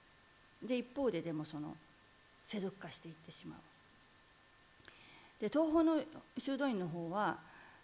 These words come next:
あの、もう、独居型の、その、さっきの祈りに専念する人たちの伝統を色濃く引き継いだんですね。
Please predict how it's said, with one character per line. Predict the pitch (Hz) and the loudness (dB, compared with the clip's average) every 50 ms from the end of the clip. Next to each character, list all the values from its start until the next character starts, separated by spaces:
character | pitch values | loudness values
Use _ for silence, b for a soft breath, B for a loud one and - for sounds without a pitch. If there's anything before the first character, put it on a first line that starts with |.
| - - | -14 -8
あ | 180 175 170 | -4 -2 0
の、 | 165 165 | 0 0
も | 170 180 190 | 0 -2 -4
う、 | 185 - - - - - - - - - - - - - - - - 160 | -6 -8 -14 -20 -20 -20 -20 -20 -20 -20 -20 -20 -20 -20 -20 -20 -18 -10
独 | - 220 208 - - | -8 -8 -8 -6 -2
居 | - 269 277 | 0 2 4
型 | 285 285 277 277 262 | 4 4 2 2 0
の、 | 254 247 233 220 - - - - - - - - - - - | 0 0 0 -2 -4 -6 -10 -18 -20 -20 -20 -20 -18 -16 -16
そ | - - 185 | -12 -6 -6
の、 | 170 170 | -6 -4
さ | - - 226 | -4 -4 -6
っ | 220 - | -6 -6
き | - 175 | -6 -6
の | 165 - | -4 -4
祈 | - 220 226 277 320 | -2 0 0 2 2
り | 359 349 | 2 2
に | 269 202 | 0 -2
専 | - - 190 175 175 180 | -2 -2 -2 -2 -2 -2
念 | 180 175 180 | -2 -4 -4
す | - - | -6 -8
る | 151 160 | -8 -10
人 | 156 - - 175 | -10 -10 -12 -12
た | - 156 | -10 -12
ち | 147 - - | -12 -10 -10
の | 185 233 269 - - B B B B B B B - | -6 -4 -4 -6 -6 B B B B B B B -8
伝 | 185 170 165 165 160 | -4 -4 -2 -4 -4
統 | - 180 185 | -6 -4 -2
を | 214 220 | 0 0
色 | 196 196 208 202 | 2 0 0 0
濃 | 240 247 | -2 -4
く | 247 - 165 147 - - - - - - - | -4 -4 -8 -8 -8 -12 -18 -20 -20 -16 -14
引 | 190 170 | -14 -12
き | |
継 | - 190 | -10 -8
い | 175 160 | -8 -8
だ | 147 | -8
ん | 151 143 135 | -10 -12 -12
で | - - | -14 -14
す | - - | -10 -8
ね。 | 170 190 208 269 | -8 -8 -8 -10